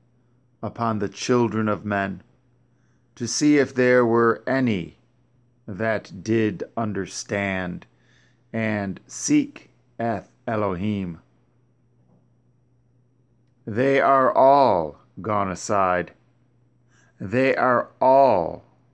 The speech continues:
together become filthy. There is none that does good. No, not one. Have all the workers of iniquity no knowledge,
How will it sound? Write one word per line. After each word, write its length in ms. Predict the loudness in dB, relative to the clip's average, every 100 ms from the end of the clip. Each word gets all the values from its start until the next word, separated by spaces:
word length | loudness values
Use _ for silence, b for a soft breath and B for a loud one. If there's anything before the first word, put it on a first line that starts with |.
| _ _ _ _
together 500 | -8 -4 0 2 2
become 720 | 2 0 0 0 2 0 -4 -10 _ _ _ _ _ _
filthy. 760 | -6 0 2 2 -2 -2 -4 _ _ _ _ _ _ _ b b b b
There 260 | -2 2 4
is 220 | 2 2
none 580 | 2 4 2 0 -4 -10 _ _ _
that 340 | -10 -4 -4 -2
does 300 | -2 -2 -6
good. 400 | -6 -4 -4 -8 _ _ _ -8
No, 460 | -4 -2 -2 -6 -14 _ _ _ _ _ -12
not 460 | -6 -4 -4 -8 -20 _ _ _ _
one. 680 | -8 -2 0 0 -2 -8 -14 _ _ _ _ _ _ _ b b b b b -8
Have 260 | -4 0
all 380 | 4 6 8 6
the 140 | 4
workers 480 | 2 2 2 0 0
of 120 | 0
iniquity 580 | 0 0 -2 -2 -2 0
no 220 | 0 0
knowledge, 760 | 0 2 2 2 -4 -8 -16